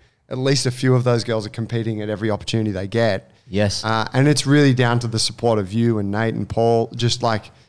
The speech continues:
Speaker 1: just giving them what they, like, giving them so much.
Speaker 2: Yeah, and I don't wanna, I don't wanna take any, uh, really any credit for their enthusiasm. I think that's built off the back of all the hard work that Paul and Nate have already done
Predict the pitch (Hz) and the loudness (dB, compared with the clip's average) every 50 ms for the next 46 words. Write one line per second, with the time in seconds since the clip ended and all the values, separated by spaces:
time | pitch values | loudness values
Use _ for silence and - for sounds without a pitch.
0 | _ - - 151 - - - 139 139 151 147 135 123 117 120 123 - 120 113 113 | _ -6 -4 -4 -2 0 2 2 4 4 4 4 4 4 2 2 2 2 2 2
1 | 110 117 123 123 127 123 127 156 160 180 160 123 117 - 139 127 117 117 131 131 | 2 2 0 0 0 0 0 2 4 6 4 4 4 4 4 2 4 4 2 0
2 | 123 127 - - - _ _ _ _ _ - 160 196 220 - 175 214 262 277 247 | 0 -4 -8 -10 -10 _ _ _ _ _ 0 2 2 4 4 4 4 4 4 4
3 | 190 160 147 135 123 - - 135 143 151 139 120 110 104 104 - 123 107 - 98 | 4 4 4 2 2 2 2 2 4 4 4 4 2 2 2 2 2 2 2 0
4 | 104 107 104 101 98 95 92 - - - 85 90 90 85 85 80 _ _ _ - | 0 2 2 2 2 0 -2 -6 -8 -4 -2 0 0 0 -2 -4 _ _ _ -14
5 | 147 139 147 147 147 147 135 123 113 - - 120 117 113 104 - - 107 95 90 | -4 2 4 6 6 6 6 4 2 2 2 2 2 2 2 0 -2 0 0 0
6 | - - - _ _ - - - 113 110 110 104 101 101 104 - 123 127 127 120 | -2 -4 -20 _ _ -12 -4 0 2 2 4 2 2 0 0 2 2 4 4 4
7 | 120 107 98 104 98 98 - 113 98 - 95 95 95 - - - - 90 98 98 | 2 2 2 0 -2 -2 -4 -6 -4 -2 -4 -4 -4 -6 -10 -6 -4 -2 -2 -4
8 | - - - - 104 107 104 - - 104 87 101 92 92 - - 101 - - 98 | -6 -10 -4 0 0 0 0 -2 -4 -4 -2 0 -2 0 0 -2 -4 -2 -2 -4
9 | 101 98 98 92 92 98 95 90 98 95 92 92 - - 85 - - - - - | -2 0 0 0 0 -2 -2 -2 -2 -2 -4 -4 -4 -6 -6 -6 -8 -8 -2 0
10 | 98 95 92 90 92 - - - - - - - _ - 98 107 113 110 104 101 | 2 2 2 0 -2 -4 -12 -20 -20 -20 -20 -20 _ -6 -2 0 0 2 2 0
11 | 98 101 - 101 95 110 101 101 104 98 95 95 85 78 78 92 87 90 107 151 | 0 -2 -2 -2 -2 -2 0 0 0 2 2 0 -2 -2 -2 0 0 4 4 4
12 | 214 | 4